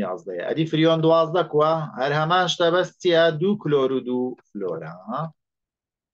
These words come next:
دوو کلۆر و دوو فلۆرە. یعنی ئەگەر بیگۆت بە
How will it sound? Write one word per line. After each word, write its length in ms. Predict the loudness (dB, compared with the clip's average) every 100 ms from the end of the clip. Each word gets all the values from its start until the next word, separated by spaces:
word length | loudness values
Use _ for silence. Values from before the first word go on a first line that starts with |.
| _ -16
دوو 120 | -14
کلۆر 240 | -6 -2 -2
و 80 | -4
دوو 220 | -6 -10
فلۆرە. 340 | -14 -14 -12 -12
یعنی 200 | -8 -8 -4
ئەگەر 340 | -4 0 -2 -2 -10 _ _ _ -8
بیگۆت 280 | 0 0
بە 80 | 0